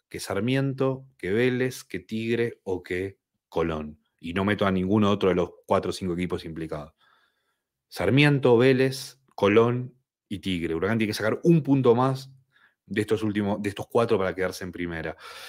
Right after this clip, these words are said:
Eh, esta victoria fue una inyección de ánimos. Huracán necesita mejorar, sin duda necesita mejorar, pero sobre esta base, sobre esta base que es los dos chilenos en el medio,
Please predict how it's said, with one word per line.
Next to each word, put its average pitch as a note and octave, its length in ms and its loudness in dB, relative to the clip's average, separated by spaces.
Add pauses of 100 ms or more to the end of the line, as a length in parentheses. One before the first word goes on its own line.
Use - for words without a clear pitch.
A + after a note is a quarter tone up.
(220)
Eh, A2+ 160 4
esta A2+ 180 2
victoria A#2 280 6
fue B2+ 120 -2
una A#2+ 80 0
inyección A2+ 420 0
de B2 80 2
ánimos. C3+ 460 2
Huracán G#2 300 0
necesita A2 420 -4
mejorar, G#2 540 -4 (260)
sin A2+ 300 2
duda A2+ 180 6
necesita F#2+ 260 -6
mejorar, G#2 460 -2 (300)
pero C3 160 2
sobre B2+ 240 4
esta - 180 4
base, D3 420 4 (160)
sobre A2 280 2
esta A#2 160 2
base D3 320 2
que G#2 240 4
es - 260 -2 (1900)
los A2+ 160 4
dos A#2+ 160 8
chilenos G#2+ 400 0
en G2+ 80 -4
el A2 100 -2
medio, C3+ 640 4